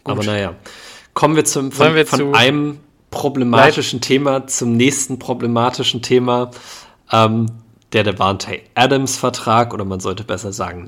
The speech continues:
Speaker 2: Nicht-Vertrag aktuell.
Speaker 1: Mhm.
Speaker 2: Ähm, auch da war wieder der, der Aufschrei groß, als, äh, Ian Rappaport berichtet hat, dass, äh, Davante Adams den Packers gesagt hat,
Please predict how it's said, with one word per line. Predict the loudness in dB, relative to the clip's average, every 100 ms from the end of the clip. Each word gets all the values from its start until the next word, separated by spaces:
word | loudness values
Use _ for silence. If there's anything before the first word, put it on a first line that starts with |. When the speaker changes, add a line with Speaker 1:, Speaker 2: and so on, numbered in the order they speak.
| -4
Speaker 2:
Nicht-Vertrag | -4 -4 -8 -2 -2 -2 -4 -2 -2 -4 -8
aktuell. | -8 -8 -8 -6 -2 -2 -4
Speaker 1:
Mhm. | -10 -20 -20 -20 -20 -20 _ -4
Speaker 2:
Ähm, | -2 -2 -4 -6 -2
auch | -2 0
da | 2 4 4
war | 0 2
wieder | 0 0
der, | -2 -4
der | -4 -2
Aufschrei | -2 -2 -4 0 0 0
groß, | -2 0 4 4 0
als, | -4 -2 -2 -6
äh, | -8 -8 -4 -4 -4
Ian | -2 0 2
Rappaport | 0 0 -6 -2 -2 -2 -6
berichtet | -6 -6 -6 -8 -8
hat, | -6
dass, | -6 -6 -6
äh, | -8
Davante | -4 -2 -2 -4 -6
Adams | -4 -6 -6
den | -10
Packers | -10 -10 -10
gesagt | -6 -6 -6
hat, | -10